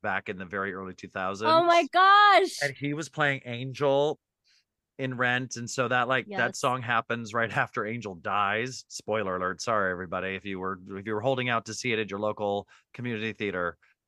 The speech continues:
Speaker 1: um, spoiler, J-, uh, Angel dies. Uh,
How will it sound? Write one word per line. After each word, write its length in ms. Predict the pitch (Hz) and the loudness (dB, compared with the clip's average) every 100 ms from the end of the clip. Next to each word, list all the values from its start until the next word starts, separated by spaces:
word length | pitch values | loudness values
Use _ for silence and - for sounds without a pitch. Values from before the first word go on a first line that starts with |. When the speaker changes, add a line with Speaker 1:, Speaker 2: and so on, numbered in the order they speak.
| _ 98 | _ -4
Speaker 1:
um, 600 | 101 92 87 87 87 - _ _ _ _ _ _ _ _ _ _ _ | 0 0 -2 -6 -12 -16 _ _ _ _ _ _ _ _ _ _ _
spoiler, 340 | - 104 67 65 | -8 -6 -6 -6
J-, 200 | 104 90 95 | -6 -6 -8
uh, 140 | 95 | -8
Angel 260 | 90 101 87 | -8 -8 -8
dies. 280 | 82 71 - - - - | -8 -10 -16 -20 -20 -10
Uh, 260 | 123 120 | 0 2